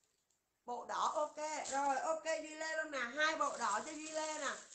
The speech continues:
Áp dụng cho những ai chia sẻ like nha. Nàng Út. Bộ chị mặc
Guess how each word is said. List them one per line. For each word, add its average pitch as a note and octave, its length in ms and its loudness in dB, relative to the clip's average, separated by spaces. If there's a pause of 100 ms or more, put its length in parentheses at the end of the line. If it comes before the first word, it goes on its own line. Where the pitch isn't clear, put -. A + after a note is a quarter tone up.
(280)
Áp F#4 260 2
dụng D4 240 -6
cho D#4+ 80 -2
những E4 320 -4
ai E4 220 0
chia E4 220 -8 (100)
sẻ A#3 200 -2
like D#4 280 0
nha. D#4+ 300 -2 (380)
Nàng B3+ 280 -4
Út. D#4+ 200 4 (1000)
Bộ B3+ 240 0 (100)
chị C4 340 -2
mặc C4 280 0